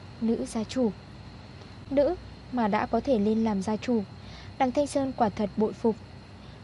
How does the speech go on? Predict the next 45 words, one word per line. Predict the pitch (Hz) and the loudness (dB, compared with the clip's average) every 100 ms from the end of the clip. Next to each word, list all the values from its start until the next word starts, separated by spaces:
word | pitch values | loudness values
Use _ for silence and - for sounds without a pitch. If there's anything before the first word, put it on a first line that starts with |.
| - | 4
Người | 269 | 6
như | 247 269 | 6 6
thế | 233 202 226 | 4 4 4
bình | 226 196 | 2 4
thường | 233 190 190 | 2 2 2
phải | 208 | 0
vượt | 190 196 - | 2 -2 0
qua | 220 208 | 0 2
vô | 214 208 | 0 0
vàn | 214 190 | 0 -2
khó | - 190 | -2 -4
khăn. | 247 254 - - - - - - - - | 0 -2 -4 -16 -18 -16 -16 -14 -8 2
Đúng. | 202 214 - - - - - - - | 2 2 -2 -14 -16 -16 -16 -10 0
Hơn | 220 214 | 4 4
nữa, | 247 370 - - - - - - - | 4 2 -4 -16 -16 -18 -18 -18 -10
nàng | 294 269 233 | 2 4 6
đã | 240 | 6
là | 294 | 6
cường | - 233 202 | 4 2 4
giả | 226 196 - | 2 0 2
tiên | 220 208 | 2 2
thiên | 240 208 | 2 2
vũ | 226 | 0
thánh. | - 214 202 339 - - - - - | 0 0 0 -2 -10 -16 -18 -18 0
Lục | 302 302 | 2 4
trưởng | 254 208 | 2 4
lão | 208 285 | 4 2
nói | 269 202 | 2 2
rồi | 196 240 202 | 2 0 2
lắc | 233 226 | 0 4
đầu. | 226 196 - - - - - - | 4 4 -2 -16 -18 -18 -18 0
Đương | 226 226 | 2 4
nhiên, | 226 233 220 - - - - | 6 4 2 -10 -18 -16 -4
trước | 339 330 | -2 2
mặt | 254 - | 0 2
Đằng | 202 | 0
tiên | 190 240 | 2 0
sinh, | - 269 247 - - - 294 | 2 0 -2 -6 -18 -8 -2
nàng | 269 | -2
chỉ | - 240 | 2 4
là | 208 | 4
một | 202 202 - | 4 0 2
tiểu | 208 | 0
hài | 190 196 | 0 -4
tử | - 226 | 2 2